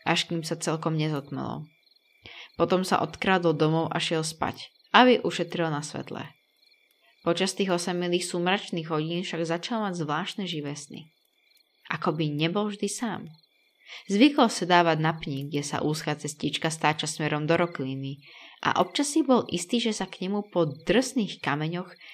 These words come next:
nečujne priblížila žena, ani čo by bola bosá. Ostala stáť pred skupinou gaštanov,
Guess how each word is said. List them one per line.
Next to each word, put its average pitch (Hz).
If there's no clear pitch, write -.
nečujne 175
priblížila 214
žena, 208
ani 233
čo 254
by 254
bola 254
bosá. -
Ostala 208
stáť 196
pred 185
skupinou 196
gaštanov, 156